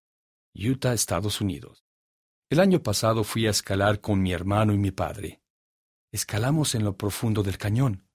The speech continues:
Pronto empezamos a explorar el sendero lateral.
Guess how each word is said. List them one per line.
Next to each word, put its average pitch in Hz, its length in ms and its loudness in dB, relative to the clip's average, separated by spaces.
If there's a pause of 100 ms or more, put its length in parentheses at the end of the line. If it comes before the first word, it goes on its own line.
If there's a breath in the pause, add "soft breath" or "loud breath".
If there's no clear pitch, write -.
(680)
Pronto 131 320 0
empezamos 113 560 0
a 104 60 2
explorar 101 540 0
el 104 140 2
sendero 98 400 -2
lateral. 95 580 -2